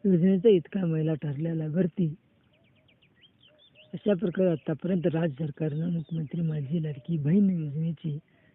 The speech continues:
जुलै आणि ऑगस्ट अशा दोन टप्प्यात एक कोटी एकोणसाठ लाख भगिनींना सत्तेचाळीस, सत्याऐंशी कोटीचा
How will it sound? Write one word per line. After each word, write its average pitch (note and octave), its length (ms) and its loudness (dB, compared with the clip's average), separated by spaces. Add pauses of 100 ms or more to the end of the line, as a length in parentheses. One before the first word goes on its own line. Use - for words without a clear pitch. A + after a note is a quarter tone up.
(180)
जुलै F#3+ 420 6 (200)
आणि F#3 400 0
ऑगस्ट D#3 500 -2 (340)
अशा F3 260 -4
दोन E3+ 300 0
टप्प्यात D#3+ 500 -6
एक F3 200 -2
कोटी F3 500 -4
एकोणसाठ D#3+ 840 -8
लाख C#3+ 520 -8 (460)
भगिनींना E3+ 540 2
सत्तेचाळीस, E3 680 -6
सत्याऐंशी D#3 400 -8
कोटीचा E3 480 -6